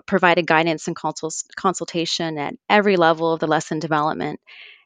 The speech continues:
and have licensed some of their images and production work to be featured within this lesson. Um, it's going to be, um, a new lesson that we're gonna be providing for grades three through five. So again,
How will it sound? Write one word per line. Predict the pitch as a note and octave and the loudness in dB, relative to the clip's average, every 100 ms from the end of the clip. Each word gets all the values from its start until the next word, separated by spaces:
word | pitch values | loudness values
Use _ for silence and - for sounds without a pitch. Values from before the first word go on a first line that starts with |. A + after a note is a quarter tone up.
| _ | _
and | F3 D#3+ D#3+ D#3 | -4 -2 -2 -6
have | - E3+ D#3+ | -2 0 2
licensed | D#3 D3+ E3+ - | 0 -2 -4 -6
some | E3+ D#3+ | -6 -6
of | D#3+ | 0
their | G#3+ | 2
images | F3+ F3 E3 E3+ E3 | 2 0 0 0 0
and | D#3+ | -4
production | D#3+ D#3 C3 - D#3+ | -2 -2 -2 -4 -2
work | D#3+ - | -4 -4
to | - | -8
be | D#3+ | -8
featured | - D#3+ - D#3+ D3+ | -8 -10 -6 -4 -4
within | D#3 D#3 D3+ | -4 -4 -6
this | D#3 - | -6 0
lesson. | E3 - D#3+ D#3+ - - - - - - - | 0 0 -6 -8 -14 -20 -20 -20 -20 -12 -6
Um, | E3 D3+ E3 | -4 -2 -4
it's | - - | -4 -2
going | F#3+ F#3+ F#3 | 2 4 4
to | F#3 F3 | 2 -4
be, | E3+ F3 E3 D#3+ D#3+ | 0 0 2 0 0
um, | - D#3+ D#3 - - _ - - - - - _ _ _ _ _ _ | 0 0 -2 -6 -10 _ -18 -16 -16 -18 -20 _ _ _ _ _ _
a | G#3 | 4
new | G3+ B3+ | 8 8
lesson | B3 A3 G#3 A#3 A3 | 8 6 4 2 4
that | G#3 | 2
we're | - | 2
gonna | G3 G3 | 0 0
be | G3 | 0
providing | - F#3 F#3 F#3 | 0 4 4 4
for | F#3+ | 0
grades | E3+ F3 E3 | 2 2 2
three | - F3+ | -2 -4
through | - F3 | -2 -6
five. | E3+ D#3+ F#3 C4+ - | -2 0 0 0 -2
So | G3+ F3+ | -2 -2
again, | F3 F#3+ F3 F3+ | 0 2 2 0